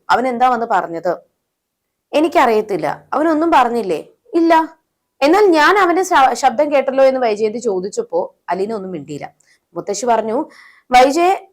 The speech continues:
അവൻ അത്ര ശരിയല്ല, ആള് മോശക്കാരനാണ്, സൂക്ഷിച്ചോ. എന്നാൽ മോശമായിട്ടുള്ള പെൺകുട്ടികൾ ഇവിടെ ഉണ്ടെങ്കിൽ മോശമായിട്ടുള്ള രീതിയിൽ ആ പെൺകുട്ടികൾ പ്രവർത്തിച്ചു കഴിഞ്ഞാൽ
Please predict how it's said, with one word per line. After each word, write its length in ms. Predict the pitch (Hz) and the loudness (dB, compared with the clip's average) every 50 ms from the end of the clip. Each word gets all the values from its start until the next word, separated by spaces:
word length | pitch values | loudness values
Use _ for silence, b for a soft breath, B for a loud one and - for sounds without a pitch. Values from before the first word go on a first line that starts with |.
| _ - 196 | _ 0 2
അവൻ 260 | 220 240 285 349 392 | 2 4 4 4 2
അത്ര 260 | 339 294 - 320 330 | 2 0 0 0 -2
ശരിയല്ല, 840 | 320 - - 254 226 214 226 240 226 196 190 190 175 165 147 - - - | -2 0 0 0 2 2 4 2 2 2 2 2 2 0 0 -2 -2 -2
ആള് 420 | 160 165 175 185 202 226 233 - - 190 | 0 2 2 2 2 2 0 0 -4 -4
മോശക്കാരനാണ്, 800 | 185 180 175 - - 208 - 190 208 202 196 196 180 175 214 269 | -4 -4 -4 -4 -8 -8 -4 0 0 0 0 -2 -6 -4 -6 -6
സൂക്ഷിച്ചോ. 680 | 262 233 - - - - 156 _ - 175 151 - - _ _ _ _ _ _ _ _ - | -6 -8 -8 -10 -12 -20 -18 _ -4 -4 -4 -4 -8 _ _ _ _ _ _ _ _ -6
എന്നാൽ 280 | - 202 214 233 254 277 | -6 -2 0 2 0 0
മോശമായിട്ടുള്ള 840 | 254 240 240 247 277 302 - - 415 392 392 381 381 285 349 370 370 | 2 2 4 4 4 4 4 2 2 2 4 2 2 2 2 2 2
പെൺകുട്ടികൾ 680 | 370 370 311 285 285 240 285 247 233 294 277 277 277 285 | 4 4 2 0 0 -2 -4 -6 -6 -4 0 2 2 2
ഇവിടെ 240 | 285 240 240 247 240 | 2 2 0 0 0
ഉണ്ടെങ്കിൽ 600 | 214 202 202 202 208 208 202 196 185 180 214 247 B B B B B B | 0 -2 0 0 0 0 0 -2 -2 -2 -2 -4 B B B B B B
മോശമായിട്ടുള്ള 800 | 220 220 247 262 - 349 330 349 349 349 339 339 339 339 339 339 | 2 4 4 4 2 2 2 4 4 4 2 2 2 4 4 4
രീതിയിൽ 420 | 320 285 285 247 277 285 294 311 | 2 0 -2 -2 -2 0 4 4
ആ 80 | 285 285 | 4 6
പെൺകുട്ടികൾ 600 | - 247 233 240 220 247 226 254 233 254 262 285 | 4 2 -2 0 -6 -6 -6 -2 0 0 0 0
പ്രവർത്തിച്ചു 640 | 285 - - 233 208 214 214 202 - 247 233 269 269 | 0 0 0 2 2 2 -2 -4 -8 -12 -12 -10 0
കഴിഞ്ഞാൽ 500 | 247 233 196 180 180 185 190 214 262 | 2 2 2 2 -2 -2 0 0 0